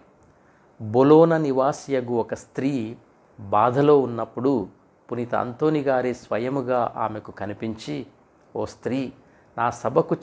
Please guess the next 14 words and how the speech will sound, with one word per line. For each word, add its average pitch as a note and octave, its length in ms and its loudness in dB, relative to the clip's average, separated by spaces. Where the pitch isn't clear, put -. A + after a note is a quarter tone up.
చెందిన C#3 300 -2
ఒక B2+ 200 -4
దేవాలయానికి B2+ 1160 0
తొమ్మిది E3+ 360 0
మంగళవారాలు C3 920 0
ప్రార్థనలు A#2+ 760 -4
చేసి, A2+ 420 -6
దివ్య C3 300 -2
పూజా C3 420 -2
బలిలో A#2 360 -2
పాల్గొని, A2+ 640 0
దివ్య A#2+ 260 -2
సప్రసాదాన్ని D3 880 2
స్వీకరించిన A#2+ 1040 -6